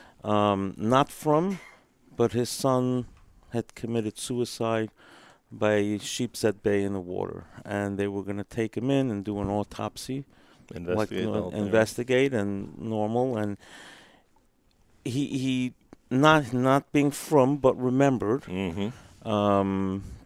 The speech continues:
Speaker 1: he didn't, uh, he, he didn't want an autopsy. He didn't know what to do.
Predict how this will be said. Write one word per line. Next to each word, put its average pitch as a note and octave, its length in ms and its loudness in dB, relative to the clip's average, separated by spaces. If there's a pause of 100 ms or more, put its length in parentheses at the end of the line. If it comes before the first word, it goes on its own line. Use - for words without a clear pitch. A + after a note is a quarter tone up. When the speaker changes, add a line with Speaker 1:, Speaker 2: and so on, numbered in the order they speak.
(920)
Speaker 1:
he C3 140 0
didn't, C#3+ 460 2
uh, B2 540 8
he, B2+ 340 -4
he B2+ 160 0
didn't C#3+ 360 4
want D3 220 4
an G2 100 0
autopsy. F#2+ 560 -6
He A2+ 120 -2
didn't B2+ 200 0
know B2 120 4
what G#2 220 2
to G2 100 -4
do. F#2+ 240 -10